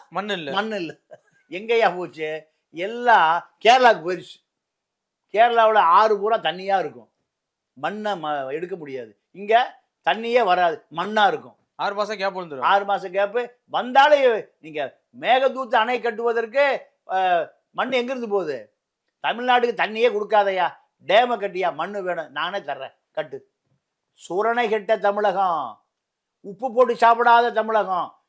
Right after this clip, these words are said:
Speaker 2: இப்படி, இப்படி, இப்படி ஒரு நாடு எங்கேயாவது இருக்குமா? இந்த போலி அரசியல்வாதிகள் கொடுக்குற ஐந்நூறு ரூபா வாங்கிட்டு ஓட்டு போடுறோம், காக்கா பிரியாணிக்கு ஓட்டு போடுறான்.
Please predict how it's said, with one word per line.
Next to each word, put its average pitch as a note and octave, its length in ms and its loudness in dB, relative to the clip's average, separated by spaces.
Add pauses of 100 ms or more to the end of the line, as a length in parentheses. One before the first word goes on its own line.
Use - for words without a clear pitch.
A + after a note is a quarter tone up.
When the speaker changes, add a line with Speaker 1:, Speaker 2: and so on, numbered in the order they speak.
(200)
Speaker 2:
இப்படி, F3+ 180 -10
இப்படி, F#3 280 -6
இப்படி F#3 180 -4
ஒரு D#3 160 -10
நாடு A#3+ 260 6
எங்கேயாவது G3+ 320 -2
இருக்குமா? F3 320 -8 (1080)
இந்த D3 180 -14 (160)
போலி G3+ 260 0
அரசியல்வாதிகள் D#3 720 -6
கொடுக்குற C3+ 280 -14 (480)
ஐந்நூறு F3 280 -10
ரூபா E3+ 140 -2
வாங்கிட்டு D3 280 -12
ஓட்டு C3 120 -14
போடுறோம், A2 280 -20 (1160)
காக்கா A3 340 4
பிரியாணிக்கு F#3+ 420 -4
ஓட்டு D#3 140 -10
போடுறான். A#2+ 300 -14